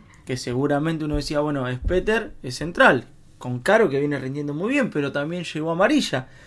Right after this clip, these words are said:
¿quién va a jugar?" Bueno, ayer hubo una variante en la defensa, Jonathan Caro pasó uno de los laterales, y jugó Spetter con Nahuel Amarilla en la saga central,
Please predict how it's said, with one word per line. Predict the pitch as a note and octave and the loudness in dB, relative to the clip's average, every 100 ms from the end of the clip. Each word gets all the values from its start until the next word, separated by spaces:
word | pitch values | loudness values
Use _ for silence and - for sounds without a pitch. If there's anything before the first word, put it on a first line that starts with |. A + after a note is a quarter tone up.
| - - - | -20 -10 -4
¿quién | E3+ | 0
va | D#3+ | 0
a | |
jugar?" | - F#3+ A#3+ - - - - - - - - | 2 4 4 2 -10 -20 -20 -20 -20 -20 -2
Bueno, | C3 B2 A#2 | 2 4 4
ayer | C#3 - G3 G#3 G#3 - - - | 2 4 4 4 0 -6 -20 0
hubo | G3 G3 | 6 6
una | E3 D3+ | 6 4
variante | D3+ D#3+ F3+ F3 | 4 4 2 2
en | E3+ | 4
la | E3+ | 4
defensa, | F3+ G#3 G#3 G#3+ A3 G#3+ - - - | 4 0 0 2 0 0 -12 -20 -4
Jonathan | F3 E3 D3 D3+ | 0 0 0 2
Caro | E3+ C3+ | 2 2
pasó | C3 B2+ D#3 | 0 -2 -2
uno | D3 | 0
de | D3 | 0
los | D3 | 0
laterales, | D#3 D#3 G3 G#3 A3 A#3 - - - _ - _ | 0 0 4 6 4 2 -6 -18 -20 _ -20 _
y | C3+ | -4
jugó | B2+ C#3 D#3 C#3+ | -2 2 2 2
Spetter | D3+ D3+ D3+ | 0 0 0
con | C#3 C3 A#2+ A#2 A#2 B2+ | 0 -2 -2 -6 -4 0
Nahuel | C3 C#3+ C#3 | 2 2 2
Amarilla | D3 E3 E3 G3 G3 - - - - | 0 0 0 0 0 -6 -20 -20 -8
en | C3 C#3 | -2 0
la | C3+ | 0
saga | D#3 D3 C3 | 2 2 0
central, | C#3 C#3 D#3+ D#3+ F3+ | -2 -2 2 4 2